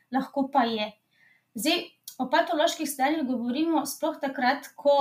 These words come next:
recimo, bom dala zdaj par primerov, če so, če se ob tem pojavijo kakšni čudni simptomi, recimo kakšne bolečine, kakšni, eh,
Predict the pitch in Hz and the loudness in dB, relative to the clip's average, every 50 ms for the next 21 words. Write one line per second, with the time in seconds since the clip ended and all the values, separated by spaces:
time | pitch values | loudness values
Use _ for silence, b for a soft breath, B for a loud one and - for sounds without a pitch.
0 | 269 269 - - - - 254 247 247 240 - - - 269 254 240 226 202 202 226 | 6 4 2 -4 -10 -8 -4 -4 -4 -4 -4 0 2 4 4 4 2 0 -4 -4
1 | 220 220 220 220 220 220 220 214 240 226 220 - 226 - - - 214 233 233 226 | -4 -2 -2 -2 -2 -4 -6 -6 -6 -6 -4 -4 -4 -4 -4 -6 -4 -2 -2 -2
2 | 220 220 220 214 - - 339 339 330 - 330 320 294 285 - - 302 277 - - | -2 -4 -6 -6 -6 -2 -2 -2 -2 0 2 2 2 2 0 -4 -4 -2 -2 -2
3 | 285 262 - - 269 269 277 277 269 262 240 233 240 247 247 247 254 254 - - | -2 -4 -4 -2 0 0 0 2 0 0 0 2 2 0 0 -2 -4 -4 -2 0
4 | 247 240 240 - - - 240 220 202 226 226 220 226 - - 240 220 220 - - | 0 0 0 -2 -4 -2 -2 0 0 0 0 0 0 0 0 -2 -2 -4 -6 -14
5 | _ - 262 220 208 208 208 208 208 220 220 - b b b b b b b 233 | _ -4 -4 -2 -2 -2 -4 -4 -6 -8 -10 -14 b b b b b b b -10
6 | 240 - 269 269 262 254 254 277 269 269 - - 262 247 220 202 240 233 233 226 | -6 0 4 6 6 6 4 0 -4 -2 2 2 2 2 2 0 -2 -2 -2 -2
7 | 240 240 - - - - 233 214 214 214 214 214 - 233 - - - 247 240 240 | -4 -6 -6 -6 -6 -4 -4 -4 -6 -6 -8 -10 -10 -10 -6 -2 0 2 2 0
8 | 233 B B B B B B - | -2 B B B B B B -4